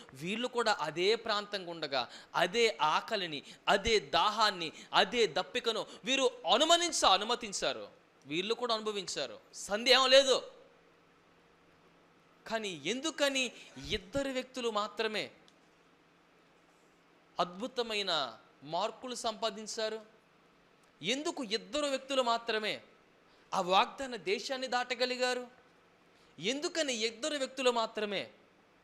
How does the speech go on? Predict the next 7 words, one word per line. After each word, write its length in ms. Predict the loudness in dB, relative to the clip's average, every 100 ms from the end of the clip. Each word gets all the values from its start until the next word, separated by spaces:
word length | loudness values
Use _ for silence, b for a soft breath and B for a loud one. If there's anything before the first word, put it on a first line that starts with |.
| _ _ _ b b b -2
అంత 380 | 0 4 2 2 -4
ఉన్నతమైనటువంటి 1120 | -4 0 2 0 0 0 0 -2 -2 -4 -4 -4
స్థాయిలోకి 720 | -2 4 4 4 2 -2 -2
వెళితే 420 | -6 -4 0 0
మిగిలిన 460 | 0 -6 -6 -4 -2
వాళ్ళందరూ 680 | 0 -2 -2 -2 -2 -4 B B B -4
అదే 480 | -2 2 2 0